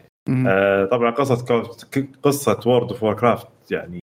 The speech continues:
Speaker 2: من ألفين وخمسة هي، مدري ألفين واثنين، مدري ألفين وأربعة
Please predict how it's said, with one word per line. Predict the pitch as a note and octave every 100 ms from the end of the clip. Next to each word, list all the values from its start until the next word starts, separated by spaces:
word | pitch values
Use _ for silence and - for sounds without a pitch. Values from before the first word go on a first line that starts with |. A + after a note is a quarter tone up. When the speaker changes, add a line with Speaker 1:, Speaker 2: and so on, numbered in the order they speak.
| _
Speaker 2:
من | A2
ألفين | A2+ A2 C#3 D3 C#3
وخمسة | B2 A#2 - C3+ D3+ F3 D3+
هي، | D#3+
مدري | C#3+ A2+
ألفين | G#2 A2
واثنين، | A2 G#2+ A2+ A2+
مدري | F2 - - _ A2+
ألفين | A#2
وأربعة | A2+ A#2 A2+ B2 -